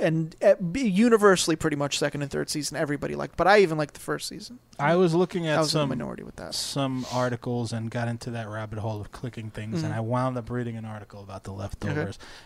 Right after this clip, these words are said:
Speaker 2: And the article was not, like, judging the show at all,
Speaker 1: Mm-hmm.
Speaker 2: but it was saying that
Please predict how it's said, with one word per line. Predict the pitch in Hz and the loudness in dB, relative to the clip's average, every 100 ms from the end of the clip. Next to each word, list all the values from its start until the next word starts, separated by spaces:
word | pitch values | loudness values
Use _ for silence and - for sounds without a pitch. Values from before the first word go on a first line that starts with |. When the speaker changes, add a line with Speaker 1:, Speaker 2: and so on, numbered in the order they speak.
| - | -10
Speaker 2:
And | 117 | -6
the | 123 | -2
article | 135 151 147 - 135 127 | 4 4 4 0 0 0
was | 120 123 117 110 - - | 0 0 -2 -2 -6 -6
not, | 135 147 156 - _ _ | 0 2 2 0 _ _
like, | 143 135 110 | -2 -2 -2
judging | 120 135 131 135 | -2 -2 -2 -2
the | 131 | 0
show | 120 156 147 | 4 6 8
at | 139 | 8
all, | 139 170 | 8 8
Speaker 1:
Mm-hmm. | 180 | 4
Speaker 2:
but | 139 | 0
it | 131 | 0
was | 131 117 | -2 0
saying | - 156 143 127 117 | 2 2 0 -4 -6
that | 120 113 | -4 -6